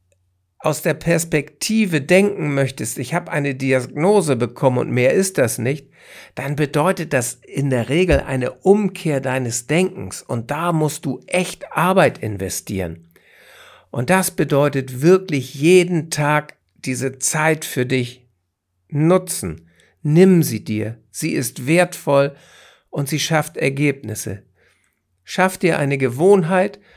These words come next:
ein Ritual, wo du jeden Tag diese Zeit in dich selbst investierst, weil das ist das beste Invest,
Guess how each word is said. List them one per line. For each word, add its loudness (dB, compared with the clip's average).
ein -2
Ritual, 0
wo -2
du -2
jeden 0
Tag -2
diese -8
Zeit -2
in 0
dich 0
selbst 0
investierst, 0
weil 0
das 0
ist -6
das -4
beste -4
Invest, -2